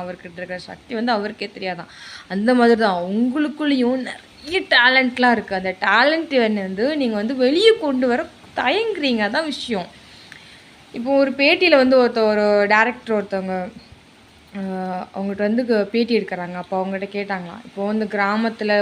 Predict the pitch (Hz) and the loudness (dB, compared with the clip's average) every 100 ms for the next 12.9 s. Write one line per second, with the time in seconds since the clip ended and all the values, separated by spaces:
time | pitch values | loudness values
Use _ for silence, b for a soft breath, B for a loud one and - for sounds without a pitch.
0 | 196 202 202 196 202 220 220 196 220 240 | 2 0 0 -2 -2 -2 -2 -2 -2 -2
1 | 220 202 202 208 196 185 185 196 190 - | -2 -2 -4 -4 -8 -8 -8 -6 -6 -4
2 | 214 220 208 220 208 185 170 180 185 180 | -2 -2 -2 -2 -2 -6 -8 -10 -8 -10
3 | 180 180 180 175 165 165 160 B B B | -10 -14 -12 -12 -12 -14 -18 B B B
4 | B B B - 190 214 208 214 202 190 | B B B -12 -6 -2 -2 -4 -4 -4
5 | 185 190 185 175 - 190 202 202 226 220 | -2 -4 -6 -10 -14 -4 2 4 4 4
6 | 208 190 185 185 185 185 190 214 202 185 | 2 0 -2 -4 -4 -6 -2 0 0 -4
7 | 175 175 170 - B B B B B B | -8 -8 -10 -16 B B B B B B
8 | - - - 208 214 220 214 208 226 226 | -20 -20 -6 0 2 4 4 4 4 4
9 | 196 196 190 - - - _ - 214 226 | 2 -2 -2 -6 -20 -20 _ -4 -2 2
10 | 247 240 226 254 233 196 185 175 175 175 | 2 4 2 2 2 -2 -6 -8 -10 -10
11 | 180 - - - - - 180 202 226 240 | -12 -20 -20 -20 -20 -14 -2 2 2 2
12 | 233 233 226 226 202 180 180 180 175 | 2 2 2 0 -2 -6 -8 -8 -8